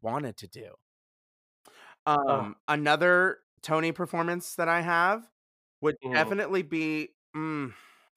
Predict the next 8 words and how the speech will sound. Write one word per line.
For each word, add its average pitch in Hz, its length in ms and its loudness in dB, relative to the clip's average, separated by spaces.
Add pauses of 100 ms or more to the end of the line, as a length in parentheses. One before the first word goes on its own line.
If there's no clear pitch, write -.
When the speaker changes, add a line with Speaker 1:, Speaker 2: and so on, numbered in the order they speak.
Speaker 1:
I'm 135 100 -10
like, 131 280 -8 (720)
if - 120 -20
I'm 127 100 -10
only 139 200 -8
gonna 147 120 -6
say, 139 380 -4 (100)
mm. 127 220 -10